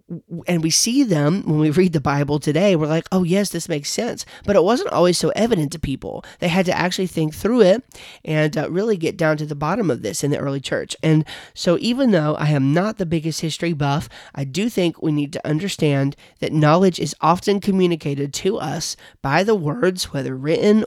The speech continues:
or spoken, of careful, reflective thinkers. So these are three reasons why I think it's very important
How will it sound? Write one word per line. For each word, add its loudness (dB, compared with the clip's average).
or -8
spoken, -4
of -6
careful, 0
reflective -4
thinkers. -8
So 0
these 0
are 2
three 0
reasons 0
why 2
I 0
think -4
it's -10
very 0
important -4